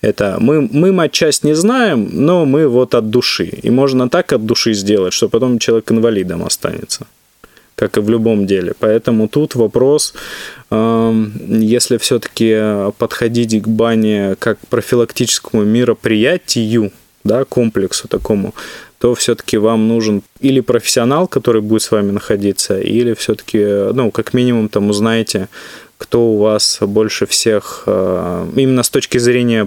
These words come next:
практики, да, кто ходит, кто посещает, не кто просто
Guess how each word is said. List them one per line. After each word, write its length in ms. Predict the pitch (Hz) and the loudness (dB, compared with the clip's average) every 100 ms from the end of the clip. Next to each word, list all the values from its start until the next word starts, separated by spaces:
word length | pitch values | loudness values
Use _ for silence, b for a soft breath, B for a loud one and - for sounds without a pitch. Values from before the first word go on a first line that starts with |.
| - | -2
практики, 440 | 139 - - - 98 | -4 -2 -8 -10 -2
да, 140 | 120 | -2
кто 180 | - 104 | 0 -2
ходит, 480 | - 156 160 131 - - | 2 2 2 0 -2 -12
кто 220 | - 110 | -4 -4
посещает, 720 | - - - - 127 135 120 | -2 -4 -4 -2 0 2 2
не 100 | 107 | -2
кто 200 | - 160 | 0 -2
просто 380 | 156 123 - 104 | 0 0 0 -2